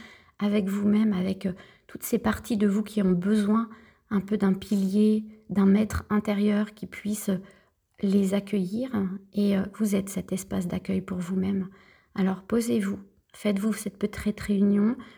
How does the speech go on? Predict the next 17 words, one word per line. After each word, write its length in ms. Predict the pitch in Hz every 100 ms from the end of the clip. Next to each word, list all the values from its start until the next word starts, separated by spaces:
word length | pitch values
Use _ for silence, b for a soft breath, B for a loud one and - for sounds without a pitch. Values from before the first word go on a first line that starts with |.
| -
Vous 60 | -
pouvez 200 | 196 185
fermer 360 | 196 190 196
les 200 | 196 202
yeux, 80 | 247
ce 80 | 254
qui 260 | - 190 190 B _
vous 60 | 180
permet 320 | 190 196 202
de 100 | 185
vous 200 | 185 196
intérioriser, 760 | 196 196 202 196 196 202 202
de 100 | 190
ressentir 640 | 180 185 208 220 214 - 190
beaucoup 300 | 185 202 196
plus 320 | - 214
et 100 | -